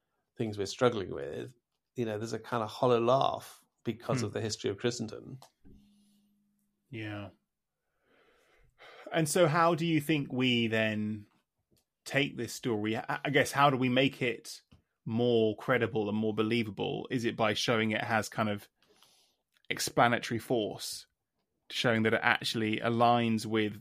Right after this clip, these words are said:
Speaker 2: the world as we find it, but it also gives us answers? It gives us a path forward when we are wrestling with the challenges and the crises we're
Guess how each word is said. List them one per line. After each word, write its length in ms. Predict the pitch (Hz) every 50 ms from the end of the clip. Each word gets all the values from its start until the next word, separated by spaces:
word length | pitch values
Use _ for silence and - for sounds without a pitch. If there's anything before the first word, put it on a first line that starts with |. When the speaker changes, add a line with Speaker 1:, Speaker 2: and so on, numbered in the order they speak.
| -
Speaker 2:
the 80 | - 117
world 320 | 110 110 107 107 107 107
as 100 | 107 104
we 120 | 107 110 104
find 380 | - - 117 110 107 110 104
it, 100 | 107 92
but 100 | - 113
it 80 | 120 -
also 380 | 110 120 113 107 - - 110
gives 380 | 107 - - 117 117 104 101 -
us 240 | - - - - -
answers? 480 | - 113 110 113 - - - 113 110
It 140 | 113 - -
gives 260 | - 120 113 107 -
us 420 | 117 110 107 101 - - - - - _ _ _ _ _ _ -
a 60 | - -
path 360 | - - 123 113 107 101 -
forward 480 | - - 123 113 110 107 107 104 98
when 260 | 110 110 107 107 107 107
we 160 | 107 107 107
are 280 | 104 101 104 101 101
wrestling 600 | 104 110 110 104 - - - 110 104 101 104 104
with 280 | 101 101 101 98 - - _ _ - - - - - - - _ -
the 80 | -
challenges 500 | - - 120 113 107 107 104 - 110 104
and 100 | 107 104
the 120 | 104 - -
crises 480 | - 113 107 101 - - 107 104 104 107
we're 100 | 107